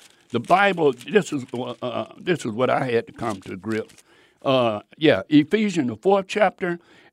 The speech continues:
and the thirty-first verse, it says this, "Let all bitterness and wrath and anger and clamor and evil speaking be put away from you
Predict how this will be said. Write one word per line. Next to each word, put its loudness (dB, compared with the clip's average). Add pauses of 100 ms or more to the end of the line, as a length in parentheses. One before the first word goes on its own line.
and 2
the 2
thirty-first -2
verse, 0 (240)
it 4
says 2
this, 4 (240)
"Let 4
all 6
bitterness 4 (340)
and 4
wrath 2 (340)
and 2
anger 2 (220)
and 0
clamor -2 (760)
and 6 (160)
evil 4
speaking -2
be 0
put 0
away 2
from 0 (480)
you 4